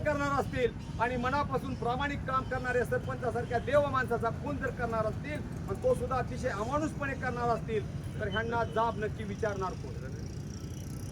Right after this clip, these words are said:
कोण ह्यांना विचारणार? त्याच्यासाठीच त्या महाराष्ट्रातला स-,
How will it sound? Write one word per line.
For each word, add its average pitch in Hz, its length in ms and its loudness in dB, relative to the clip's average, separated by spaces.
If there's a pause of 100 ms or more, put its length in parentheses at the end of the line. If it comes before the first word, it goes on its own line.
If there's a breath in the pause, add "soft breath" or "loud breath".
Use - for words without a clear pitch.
(160)
कोण 330 220 12
ह्यांना 311 320 4
विचारणार? 330 580 6 (720)
त्याच्यासाठीच 277 880 0 (360)
त्या 240 180 0
महाराष्ट्रातला 254 800 0
स-, - 220 -4